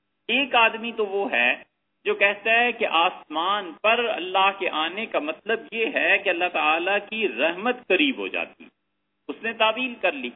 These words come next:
وَقَدْ ذَكَرَ أَشْيَاءً بِالنُّزُولِ، اور اللہ تعالیٰ نے قرآن میں نازل ہونے کا، آنے کا لفظ کئی طرح پہ استعمال کیا ہے۔ مثلاً اللہ نے فرمایا، وَأَنزَلْنَا الْحَدِيدَ، اور ہم نے لوہے کو نازل کیا، فِيهِ بَأْسٌ شَدِيدٌ، اس میں جنگ کا سامان۔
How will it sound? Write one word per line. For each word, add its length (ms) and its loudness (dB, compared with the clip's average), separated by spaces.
وَقَدْ 380 4
ذَكَرَ 380 4
أَشْيَاءً 580 0
بِالنُّزُولِ، 720 -2
اور 120 6
اللہ 240 2
تعالیٰ 360 4
نے 160 -2
قرآن 420 0
میں 280 -2
نازل 500 0
ہونے 300 -2
کا، 280 2
آنے 280 -2
کا 120 2
لفظ 260 -2
کئی 160 -4
طرح 220 0
پہ 120 -6
استعمال 460 -2
کیا 200 0
ہے۔ 40 0
مثلاً 280 -4
اللہ 220 -2
نے 160 -2
فرمایا، 300 2
وَأَنزَلْنَا 580 -2
الْحَدِيدَ، 600 -2
اور 120 2
ہم 140 2
نے 120 -2
لوہے 400 0
کو 140 -4
نازل 380 0
کیا، 280 -2
فِيهِ 280 -2
بَأْسٌ 480 0
شَدِيدٌ، 440 -6
اس 160 -12
میں 80 -2
جنگ 260 2
کا 200 0
سامان۔ 300 -6